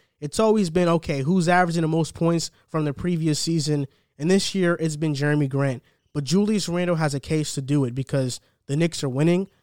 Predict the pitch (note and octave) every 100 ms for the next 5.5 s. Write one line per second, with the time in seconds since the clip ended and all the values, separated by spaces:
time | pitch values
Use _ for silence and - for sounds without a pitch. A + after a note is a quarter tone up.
0 | - C#3+ C#3 A#2+ D#3+ F3 E3+ E3+ E3+ -
1 | _ _ C#3 E3 F3 D#3+ D#3+ E3+ E3 D#3+
2 | D3+ C#3 C3 - C#3 - C3+ C3+ D#3 C#3
3 | - D#3+ F3 F#3 F3+ F3+ G3+ F#3+ F#3 G3+
4 | - _ - D3 D3 C#3+ D3 C3 B2+ E3+
5 | E3+ F3 F3 E3+ F3